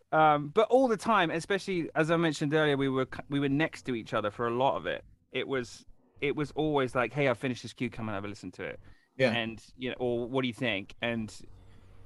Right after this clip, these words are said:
Speaker 1: you know, we know each other's style and, and work so well that it was always, like, super constructive. It was, there was never any ego. It was always, we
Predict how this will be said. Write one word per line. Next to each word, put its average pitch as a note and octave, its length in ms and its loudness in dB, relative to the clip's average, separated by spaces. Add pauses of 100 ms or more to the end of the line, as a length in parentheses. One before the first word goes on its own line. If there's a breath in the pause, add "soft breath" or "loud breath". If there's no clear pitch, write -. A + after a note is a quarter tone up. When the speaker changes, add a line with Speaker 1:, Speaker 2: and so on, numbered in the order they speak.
(420)
Speaker 1:
you D3 100 0
know, C#3 220 0 (320)
we E3 200 -2
know E3 200 2
each D3 160 -6
other's C3+ 460 -2
style B2+ 460 2
and, A#2 360 -2
and A2+ 420 -6 (600)
work B2 180 -2
so A#2+ 220 -2
well A2+ 340 0
that A#2 140 -6
it A#2+ 100 -6
was A#2+ 180 -8
always, C3 460 -2
like, G#2 360 -6 (460)
super C3 320 -8 (120)
constructive. A2 640 -6
It G2+ 100 -6
was, A2+ 100 -8
there A2+ 160 -4
was A#2 60 -8
never B2 340 0
any A#2+ 160 -2
ego. A2 520 -2
It F2+ 60 -6
was A2 140 -10
always, A#2 240 -4
we B2 120 -2